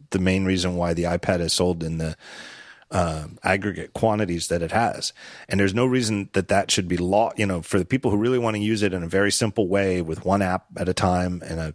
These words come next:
way to go home and then tap another app and then want, you know, the app takes the whole screen. Um, that's great,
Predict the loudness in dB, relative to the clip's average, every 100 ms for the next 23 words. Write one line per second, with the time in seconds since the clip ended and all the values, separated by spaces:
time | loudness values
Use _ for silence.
0 | -10 -2 0 2 2 2 2 0 -2 -4
1 | -6 -4 -4 -2 0 2 2 2 2 -2
2 | -4 -6 -4 -4 -6 -10 -20 _ -18 -2
3 | 0 0 0 -2 -4 -4 -2 -2 0 0
4 | 2 0 0 0 -2 -2 -6 -16 -20 -18
5 | -18 -20 -2 0 0 -2 -8 -16 _ _
6 | _ _ -8 2 2 4 4 2